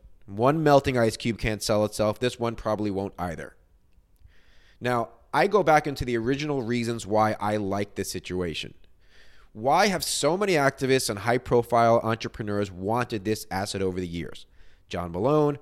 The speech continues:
Ron Burkle, Tom Sandell, Janum was there for a stretch. These have all made plays for this company in a post-Amazon world. But the biggest differentiator, in my opinion, between the GameStop process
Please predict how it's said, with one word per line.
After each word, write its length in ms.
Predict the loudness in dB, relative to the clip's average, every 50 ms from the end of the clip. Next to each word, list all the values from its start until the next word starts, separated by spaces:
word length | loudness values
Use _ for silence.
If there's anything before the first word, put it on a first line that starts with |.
| -8
Ron 240 | -8 -6 -6 -6 -4
Burkle, 480 | 0 0 0 0 0 0 -2 -2 -2 -4
Tom 200 | -8 -8 -8 -6
Sandell, 580 | -6 -6 -8 -6 -2 2 4 4 4 4 2 -2 -8 -20 -8 -2
Janum 320 | 0 2 2 2 2 0
was 140 | -2 0 2
there 200 | 2 2 2 2
for 160 | 2 0 0
a 40 | 0
stretch. 340 | 0 0 0 0 0 -2 -6 -14 -20 -20 -20 -20 -20 -20 -20 _ -20 -6 -2
These 180 | 0 4 6
have 140 | 6 6 8
all 220 | 8 8 8 8
made 320 | 6 6 4 4 2 0 -4
plays 580 | -4 0 2 2 2 2 0 -4 -8 -12 -12 -14 _ -20 _ _ _ _ _
for 160 | -2 2 2
this 160 | 4 2 2
company 440 | 0 -2 -2 0 0 2 2 2 2
in 80 | 0
a 60 | 0 -2
post-Amazon 880 | 0 2 2 2 0 0 -4 -4 -2 -2 -2 -2 -2 -2 -4 -4 -4 -4
world. 360 | -4 -4 -4 -6 -10 -14 -20 _ _ _ _ _ _ _ _ _ _ _ _ _ -20 _ _ _ _ _ _ _ _ _ _ 4
But 140 | 4 4
the 60 | 4 0
biggest 480 | 0 2 2 2 2 2 -2 0 4
differentiator, 960 | 4 4 4 4 4 2 4 4 2 0 0 0 2 2 2 0 0 -2 -4 -6 -8
in 120 | -10 -8
my 200 | -4 0 2 4
opinion, 540 | 4 4 2 0 -2 -4 -4 -4 -6 -6 -6
between 420 | -8 -10 -10 -10 -10 -8 -8 -8 -8
the 100 | -8 -8
GameStop 640 | -4 0 0 0 0 -2 -2 2 2 2 2 2
process 580 | -2 -2 -2 -2 -2 -2 -2 -4 -4 -4 -8 -12